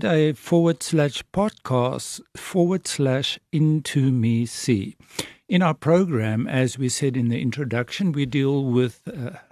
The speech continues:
addiction, and we deal with reality in the f-, uh, in the face of, and of, of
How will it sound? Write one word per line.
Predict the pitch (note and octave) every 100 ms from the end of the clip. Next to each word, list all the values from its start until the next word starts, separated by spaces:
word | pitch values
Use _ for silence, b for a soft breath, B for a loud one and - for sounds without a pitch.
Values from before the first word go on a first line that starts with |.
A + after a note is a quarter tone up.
| -
addiction, | C#3+ A2+ A#2 - F#3+ A3 - _ B B B B -
and | B2+ B2 B2 A#2
we |
deal | A2+ C3+ C3
with | A2+ A#2+ A#2+
reality | A2 G2+ A2+ B2 D3+ - G#3 A3+ B B B -
in | D3
the | C3+
f-, | B2+ -
uh, | - A#2+ B2+ -
in | C3
the | A#2+
face | - E3+ D#3+ D3+ - -
of, | B2+ A#2+ A#2 A2 - -
and | B2+ B2 B2 B2+ A#2+ A#2+
of, | - A#2+ -
of | B2+ A#2+ -